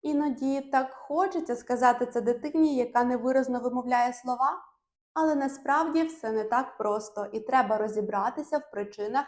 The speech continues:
каші в роті. Можливо, дитина не відрізняє і замінює кілька звуків. Наприклад, си на ши, зи на жи. І через це її мова звучить нечітко. Таке порушення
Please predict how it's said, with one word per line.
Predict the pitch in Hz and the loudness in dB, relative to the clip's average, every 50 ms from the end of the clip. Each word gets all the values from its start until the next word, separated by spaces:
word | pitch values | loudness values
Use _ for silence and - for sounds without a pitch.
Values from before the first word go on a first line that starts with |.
| - - | -6 -8
каші | - 202 196 202 202 - 214 | -6 -6 -6 -6 -8 -10 -12
в | 202 202 | -10 -8
роті. | 202 196 196 196 196 - - _ _ _ - | -8 -8 -10 -10 -14 -18 -20 _ _ _ -2
Можливо, | 269 294 294 269 294 302 339 381 415 415 403 | 0 0 0 2 2 0 0 2 2 2 4
дитина | 285 247 240 - - 247 285 311 311 285 | 4 2 2 0 0 0 2 2 2 4
не | 254 240 | 2 2
відрізняє | 208 226 190 190 220 233 233 226 226 233 240 277 311 302 262 226 | 2 0 0 2 0 0 0 -2 -2 -2 0 0 0 0 -2 -4
і | 220 | -6
замінює | - 208 214 208 214 240 262 262 254 240 240 | -4 -4 -4 -4 -4 -4 -2 -2 -2 -4 -6
кілька | - - 214 208 214 - 220 214 | -8 -10 -10 -12 -6 -4 -4 -4
звуків. | 214 214 208 202 196 196 - _ 196 196 - _ _ _ _ _ _ | -4 -8 -10 -12 -12 -12 -14 _ -20 -20 -20 _ _ _ _ _ _
Наприклад, | 311 320 311 320 233 226 208 202 196 190 196 196 - - _ _ _ _ | -2 -2 -2 0 -2 -4 -4 -2 -2 -4 -4 -4 -8 -14 _ _ _ _
си | - - - - 349 370 | -20 -10 -4 -2 2 2
на | 320 254 220 214 | 2 2 2 0
ши, | - - - - 254 277 302 320 - _ _ _ _ | -4 -8 -8 -8 -8 -6 -8 -10 -12 _ _ _ _
зи | 214 196 196 190 220 247 277 | -14 -14 -8 -6 -4 -4 -2
на | 285 277 262 226 | -2 -2 -2 -2
жи. | 196 190 190 185 190 - - _ _ _ _ _ _ _ _ | -4 -6 -8 -8 -8 -12 -18 _ _ _ _ _ _ _ _
І | 302 285 | -2 -2
через | 277 285 285 285 285 285 277 285 - | 2 2 2 4 4 2 2 -2 0
це | - 330 339 349 | 2 4 4 4
її | 330 277 226 214 220 233 | 4 2 0 0 -2 -2
мова | 226 226 220 240 277 320 339 330 | 0 0 2 2 4 6 6 4
звучить | 277 - 196 214 214 214 - 226 220 220 | 4 2 -2 -6 -6 -4 -6 -8 -6 -4
нечітко. | 226 226 220 - - 202 208 208 - - - 208 - - _ _ _ _ _ - | -4 -6 -6 -6 -8 -8 -8 -8 -8 -10 -10 -10 -10 -14 _ _ _ _ _ -12
Таке | 247 240 - 254 | -6 0 0 0
порушення | 254 254 214 214 214 208 226 226 - - 302 294 294 294 | 0 0 -2 -4 -2 -4 -4 -6 -6 -4 -2 -2 0 -2